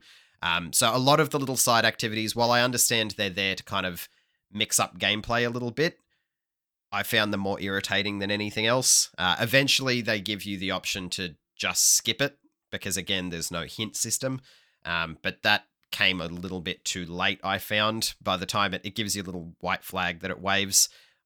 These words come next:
I wanted to throw my controller at the wall. Um, so it probably could have kicked in a little bit sooner.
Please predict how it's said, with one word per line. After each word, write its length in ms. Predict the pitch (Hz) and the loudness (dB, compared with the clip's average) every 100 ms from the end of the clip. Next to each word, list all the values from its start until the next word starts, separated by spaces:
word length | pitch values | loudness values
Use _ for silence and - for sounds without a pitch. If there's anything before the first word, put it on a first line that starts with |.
| - | -4
I 160 | 87 | -2
wanted 320 | 90 92 90 90 | -2 -2 -4 -4
to 160 | 85 - | -8 -10
throw 260 | - 92 87 | -6 -4 -2
my 120 | 85 | -2
controller 440 | 90 87 78 80 | -4 -6 -4 -4
at 120 | 76 | -8
the 60 | 85 | -8
wall. 360 | 85 95 95 - _ _ - | -4 -2 -4 -10 _ _ -8
Um, 260 | 80 78 | -4 -4
so 180 | 69 87 | -4 -4
it 100 | 80 | -4
probably 260 | 107 87 82 | -6 -6 -6
could 140 | 85 | -8
have 80 | 80 | -10
kicked 240 | - - | -12 -10
in 120 | 82 76 | -10 -10
a 60 | 80 | -12
little 280 | 80 80 | -12 -12
bit 220 | 76 80 - | -12 -8 -2
sooner. 640 | - - 80 78 80 80 | 2 2 0 -4 -8 -10